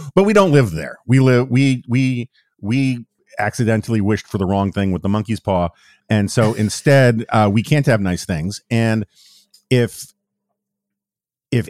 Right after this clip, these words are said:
every senator followed your position, that means no Democrats would ever vote for any Republican appointee,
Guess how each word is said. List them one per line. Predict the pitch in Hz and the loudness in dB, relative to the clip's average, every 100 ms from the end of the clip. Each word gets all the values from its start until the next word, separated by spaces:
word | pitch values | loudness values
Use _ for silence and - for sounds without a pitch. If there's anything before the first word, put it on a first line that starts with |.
| _ | _
every | 151 180 190 | 0 2 0
senator | - 156 143 127 | 0 -2 0 -4
followed | - 123 123 120 113 104 - | -2 0 2 2 0 -2 -10
your | 98 107 110 117 | -10 -2 0 0
position, | - 104 151 139 101 95 95 | -2 -4 -2 -2 -4 -6 -4
that | 110 117 | -4 -2
means | 107 107 104 90 | -2 -2 -4 -2
no | 117 127 127 123 110 | -2 0 0 -2 -2
Democrats | 110 110 117 107 - | -4 -4 -4 -4 -6
would | 101 | -6
ever | 104 104 | -4 -2
vote | 95 98 | -2 -4
for | - 98 | -6 -8
any | 104 110 110 | -4 -2 -2
Republican | 98 98 95 92 92 | -6 -6 -8 -6 -8
appointee, | 82 90 85 71 82 | -8 -8 -8 -10 -14